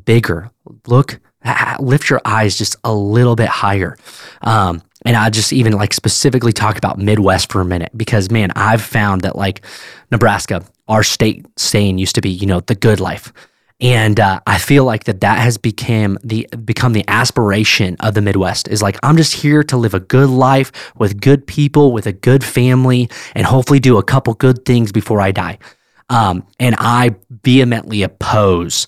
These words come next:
that being the sum total of my life. And I hope this challenges you and to, to dream bigger and to go, "My life is not destined just to be good enough for me, good enough for my family,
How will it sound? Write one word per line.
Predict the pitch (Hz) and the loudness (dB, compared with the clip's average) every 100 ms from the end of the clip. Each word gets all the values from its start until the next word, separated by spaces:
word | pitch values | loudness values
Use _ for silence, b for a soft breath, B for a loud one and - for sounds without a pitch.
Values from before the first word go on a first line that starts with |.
| B B B | B B B
that | 117 113 107 120 | -4 -2 -2 0
being | 120 113 | 2 2
the | 95 | 2
sum | - - 107 98 | -2 0 0 0
total | - 104 92 - | -2 -2 -2 -4
of | 95 | -2
my | 95 110 | 0 0
life. | 131 151 - - | 2 2 0 -2
And | 117 | -2
I | 104 | 0
hope | - 120 113 | 0 0 0
this | 113 104 - | -2 -4 -4
challenges | 110 98 110 120 120 | -4 -2 -2 -2 0
you | 147 151 | 2 2
and | 113 107 | 0 -8
to, | - _ _ | -12 _ _
to | - | -4
dream | 117 117 127 | 2 2 2
bigger | 98 78 110 B B | 0 -4 -8 B B
and | 120 | 0
to | |
go, | 117 92 b _ | 0 -2 b _
"My | 117 120 | -2 0
life | 117 120 120 | 2 2 0
is | 120 110 | 0 0
not | 110 107 | 0 0
destined | 107 95 104 98 | -2 -2 -2 0
just | 101 - | -2 -2
to | 98 | -4
be | 101 98 - | -4 -8 0
good | 104 101 98 98 B B | 2 4 2 -4 B B
enough | 113 107 101 - | -2 0 0 -2
for | - 87 | -6 -2
me, | 107 123 127 120 B B | 2 4 2 0 B B
good | - 107 | 0 2
enough | 104 104 104 | 2 2 0
for | 110 | -2
my | 95 87 | -2 -2
family, | - 123 117 107 104 98 | -2 0 2 2 0 -2